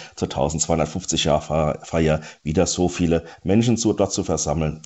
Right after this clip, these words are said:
Prozession aus Ilmenstadt, Kirchenchor aus Niedermörlen, also es war damals auch schon eine Beteiligung der Pfarreien rings um unsere Pfarrgruppe aus der Wetterau,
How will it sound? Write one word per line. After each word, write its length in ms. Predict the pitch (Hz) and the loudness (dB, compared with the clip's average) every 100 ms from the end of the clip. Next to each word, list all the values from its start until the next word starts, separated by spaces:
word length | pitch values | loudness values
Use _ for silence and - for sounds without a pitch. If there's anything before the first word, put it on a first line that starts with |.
| - - - - | -16 -14 -14 -4
Prozession 500 | - - 104 117 117 | -2 2 2 4 4
aus 160 | 95 - | 4 2
Ilmenstadt, 720 | 131 135 123 - 117 117 - | 2 4 2 0 0 0 0
Kirchenchor 500 | 107 104 101 95 87 | -2 -2 -2 0 0
aus 100 | - | 0
Niedermörlen, 680 | 92 82 80 87 95 98 87 | -2 0 2 4 4 2 0
also 160 | 78 | -2
es 100 | 82 | -4
war 180 | 85 80 | 0 0
damals 380 | 73 76 87 - | 0 2 2 0
auch 140 | 73 | -4
schon 140 | - 82 | -2 -2
eine 80 | 73 | -2
Beteiligung 720 | 73 80 78 78 78 71 - - - - | -2 0 2 2 0 -4 -8 -20 -8 -6
der 80 | |
Pfarreien 880 | 80 85 71 67 76 76 80 80 - - - - | -2 0 0 0 0 0 -2 -6 -14 -20 -20 -4
rings 460 | 80 73 - - - _ | -2 0 -2 -4 -8 _
um 380 | 80 76 76 - | 2 2 0 0
unsere 420 | 87 85 82 80 - | 2 4 4 2 0
Pfarrgruppe 480 | 95 92 - 92 | 0 0 0 0
aus 160 | 69 - | 0 0
der 140 | 78 | -2
Wetterau, 580 | 87 95 71 80 80 82 | 0 0 2 2 0 -4